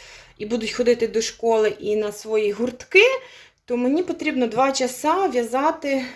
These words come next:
поки їх чекаю, якісь маленькі вироби. І же ж скоро буде зима,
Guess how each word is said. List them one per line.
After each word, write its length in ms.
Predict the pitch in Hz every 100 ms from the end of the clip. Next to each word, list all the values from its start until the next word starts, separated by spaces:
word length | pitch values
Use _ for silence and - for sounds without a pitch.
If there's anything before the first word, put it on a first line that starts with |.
| -
поки 260 | 233 247
їх 180 | 247 233
чекаю, 560 | - 214 - 269 311 302
якісь 420 | 247 - 247 247
маленькі 680 | 214 214 233 262 262 - 240
вироби. 600 | 196 196 208 175 - - - _ _ _ _ - - _ - - - _ -
І 220 | 294 427
же 240 | 294 311
ж 240 | 349 - 247 233 -
скоро 360 | - 302 277
буде 200 | 226 226
зима, 680 | 202 208 208 202 214 269 453